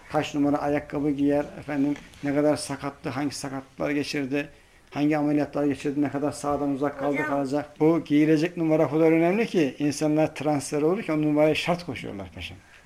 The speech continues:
Speaker 1: O olmazsa ben gelmem diyor. Evet kardeşler,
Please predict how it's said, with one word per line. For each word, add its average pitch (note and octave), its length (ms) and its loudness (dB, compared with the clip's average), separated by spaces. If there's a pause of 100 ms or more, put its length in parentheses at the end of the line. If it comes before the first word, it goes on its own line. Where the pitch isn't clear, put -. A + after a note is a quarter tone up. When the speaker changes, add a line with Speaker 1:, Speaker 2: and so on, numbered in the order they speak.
(1080)
Speaker 1:
O C#3 40 0
olmazsa E3 460 0
ben D3+ 140 2
gelmem D3+ 400 2
diyor. F#2 320 -10 (500)
Evet F3+ 340 6
kardeşler, A#2 520 -4